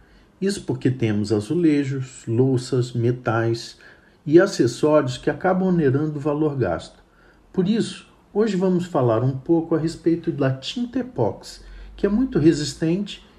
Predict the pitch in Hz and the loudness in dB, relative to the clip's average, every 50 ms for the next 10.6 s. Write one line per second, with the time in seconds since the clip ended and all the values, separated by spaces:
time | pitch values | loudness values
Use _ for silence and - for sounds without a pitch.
0 | - - - 240 - - - 269 262 247 190 - - - 156 143 139 131 131 - | -16 -10 -10 -8 -6 -2 -2 0 0 0 -2 -2 -2 0 2 2 2 2 0 -2
1 | 139 131 127 123 117 117 117 - - 160 156 135 123 117 113 113 117 120 - - | -2 0 0 0 0 0 -2 -2 -2 -2 0 0 2 2 2 2 0 -2 0 2
2 | 180 180 180 175 160 139 131 131 127 151 170 208 226 214 240 - - - - - | 4 4 6 4 4 2 2 0 0 0 0 0 0 -2 -4 -4 -6 -8 -4 -2
3 | 127 120 - - 165 156 131 131 - - - - - 131 123 117 107 104 107 - | -2 -2 -2 -4 -4 -2 -4 -4 -8 -10 -16 -10 -6 -4 -4 -2 -4 -4 -4 -2
4 | 143 175 175 160 160 160 156 147 135 127 123 110 - - 127 135 143 143 131 127 | 0 4 6 8 8 8 8 6 2 -2 -6 -6 -4 -2 -2 -2 0 0 2 2
5 | 131 135 135 135 135 127 131 120 117 - 131 127 - - 135 135 135 131 127 127 | 4 4 6 4 4 4 4 2 0 0 -4 -8 -6 -4 -2 0 0 0 0 0
6 | 127 123 123 - - - - - - - - 175 202 196 190 185 170 151 139 127 | 0 -2 -4 -6 -14 -20 -20 -20 -12 -4 -2 0 0 2 2 2 2 2 2 4
7 | 117 107 120 117 127 139 156 151 156 185 185 190 185 180 180 185 180 - 208 180 | 4 4 2 2 0 0 0 0 0 0 0 0 0 0 0 0 0 -2 -2 -2
8 | 170 202 175 - - - 190 190 196 190 190 - 160 156 151 147 147 - 185 - | -2 -4 -6 -6 -8 -8 -6 -4 -4 -6 -4 -2 2 2 2 2 0 -2 -8 -8
9 | - - 180 208 202 - 240 190 147 131 131 127 131 131 135 135 143 147 139 131 | -6 -4 -2 -2 0 0 0 2 2 2 4 4 2 2 2 0 -2 -2 -4 0
10 | 160 156 160 160 120 - - 113 - - - - | 0 2 2 2 2 0 -4 -8 -14 -18 -18 -20